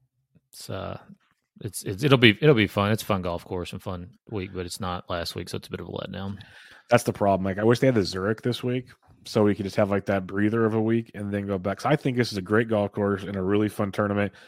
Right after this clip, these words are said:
Speaker 2: You get a cool red plaid jacket when
Speaker 1: Yeah.
Speaker 2: you win. Um, so it, it's a cool course, and I hope people enjoy it. But obviously, it ain't, it ain't Augusta, so
Speaker 1: Right.
Speaker 2: uh, we'll see how that plays out. But with a loaded field like this, twenty maxing, one fifteen, whatever you're gonna do,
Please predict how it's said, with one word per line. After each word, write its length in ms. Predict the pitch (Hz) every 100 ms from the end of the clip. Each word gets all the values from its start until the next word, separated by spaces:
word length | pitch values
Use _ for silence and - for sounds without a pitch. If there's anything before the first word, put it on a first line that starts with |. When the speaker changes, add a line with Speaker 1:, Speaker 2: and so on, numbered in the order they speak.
| -
Speaker 2:
You 100 | 104
get 100 | 104
a 60 | 95
cool 420 | - 113 113 110
red 380 | 101 98 101 98
plaid 340 | 107 101 104
jacket 540 | 95 95 98 - 113 _ _ _ _
when 120 | 143
Speaker 1:
Yeah. 220 | 110 101 110
Speaker 2:
you 60 |
win. 400 | 110 110 110 117 - _ - - -
Um, 600 | - 101 101 95 92 95 _ 135
so 320 | - 113 107
it, 160 | 110 123
it's 280 | 143 131 175
a 40 |
cool 260 | - 151 143
course, 480 | 110 107 107 101
and 260 | 101 104 101
I 120 | 98
hope 180 | 104 104
people 300 | 107 98 95
enjoy 260 | 92 95 92
it. 80 |
But 80 | 92
obviously, 440 | 95 90 90 92 92
it 180 | 87 95
ain't, 180 | 95 -
it 140 | 117 104
ain't 140 | 92
Augusta, 440 | 92 90 - 85 - - - - -
so 380 | - 113 95 95
Speaker 1:
Right. 160 | 92
Speaker 2:
uh, 60 | 95
we'll 180 | 101 98
see 160 | -
how 80 | 98
that 240 | 95 95 -
plays 240 | 92 90
out. 180 | 90 85
But 200 | 95 92 _ _ -
with 180 | 120
a 40 | 117
loaded 420 | 104 110 143 143
field 180 | 117 117
like 160 | 120
this, 160 | 117 120
twenty 280 | - 107 117
maxing, 460 | 117 113 - 113
one 180 | 101 107
fifteen, 500 | - 107 - 110 110
whatever 220 | 101 101
you're 80 | 107
gonna 80 | 101
do, 200 | 104 107